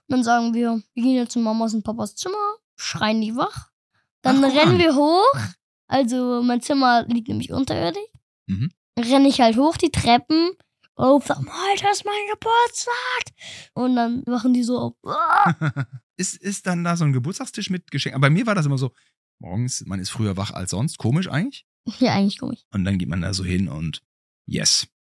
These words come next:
Speaker 2: Also es ist dann auch immer schon ein bisschen, ein bisschen schön dekoriert so, ne? Von der Mama so,
Speaker 1: Ich
Speaker 2: ne?
Speaker 1: hatte, ähm, früher mein Zimmer direkt neben dem Wohnzimmer. Also unser Flur ist hier und das Wohnzimmer ist da und mein Zimmer war hier.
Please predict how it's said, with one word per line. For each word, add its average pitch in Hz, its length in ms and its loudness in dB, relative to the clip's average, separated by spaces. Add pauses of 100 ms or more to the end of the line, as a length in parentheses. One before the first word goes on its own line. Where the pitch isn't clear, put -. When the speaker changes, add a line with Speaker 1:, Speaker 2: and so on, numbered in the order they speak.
(280)
Speaker 2:
Also 107 220 2
es 117 140 2
ist 151 180 -2
dann 113 140 2
auch 165 160 2
immer 208 180 0
schon 220 200 0
ein 180 40 4
bisschen, 185 680 -2
ein 175 180 -16
bisschen 175 260 -4
schön 170 200 2
dekoriert 170 500 -2
so, - 180 -10
ne? 139 240 -4
Von - 220 -6
der 90 100 -2
Mama 92 280 -2
so, 85 80 -2
Speaker 1:
Ich 262 140 2
Speaker 2:
ne? 262 60 4
Speaker 1:
hatte, 220 240 2 (160)
ähm, 247 440 2
früher 277 380 0
mein 247 200 4
Zimmer 262 420 4
direkt 240 420 0
neben 269 220 8
dem 254 180 8
Wohnzimmer. 214 600 0 (100)
Also 233 360 2
unser 240 260 4
Flur 269 300 2
ist 240 120 0
hier 302 500 6
und 247 120 2
das 226 180 -2
Wohnzimmer 233 300 2
ist 220 100 -4
da 240 160 6
und 233 80 4
mein 214 120 2
Zimmer 220 260 2
war 202 120 -2
hier. 262 360 -4